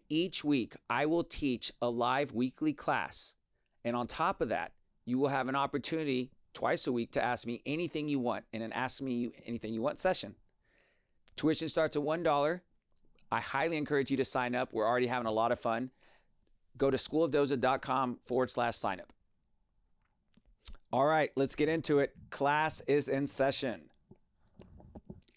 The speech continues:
All right, we're talking about resolutions. We're talking about twenty twenty-four, but hopefully you find this maybe in twenty twenty-five. Maybe you find this in twenty twenty-six, who knows? Each new year, people think about making a change.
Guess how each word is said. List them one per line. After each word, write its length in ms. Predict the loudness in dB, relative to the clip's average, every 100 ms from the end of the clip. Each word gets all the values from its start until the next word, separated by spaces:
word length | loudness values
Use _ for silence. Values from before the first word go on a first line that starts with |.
| -20 _ _ _ _ -2
All 60 | 2
right, 280 | 2 0 -6 _ _ -4
we're 100 | -2
talking 300 | 2 2 2
about 120 | 4
resolutions. 680 | 4 4 4 2 -4 -12 -16 _ _ _
We're 140 | -2 0
talking 360 | 2 0 0
about 260 | 0 0 0
twenty 260 | -2 -2 -2
twenty-four, 600 | -2 -4 -2 -2 -2 -8 _ -20 _ _
but 120 | 0
hopefully 380 | 2 2 2 2
you 200 | 2 -2
find 400 | 0 0 0 0
this 300 | 0 2 0 -2
maybe 300 | -2 0 0
in 100 | -2
twenty 220 | -2 -4
twenty-five. 600 | -4 -4 -2 0 -2 -6 _ _ -6
Maybe 300 | 0 0 2
you 280 | 2 2 -2 -16 _
find 320 | -2 0 2
this 160 | 0 0
in 80 | -2
twenty 240 | -4 -4
twenty-six, 560 | -4 -2 -2 0 -2 -2
who 100 | -2
knows? 320 | -2 -4 -12 _ _ _ _ _ _ _ -6
Each 320 | -4 -2 0
new 140 | 2
year, 500 | 2 2 2 0 -4 -10 _ _ _
people 280 | -2 0 0
think 260 | 0 -4
about 300 | 0 0 0
making 320 | 0 -2 -2 -6
a 60 |
change. 520 | -6 -8 -10 -14 -18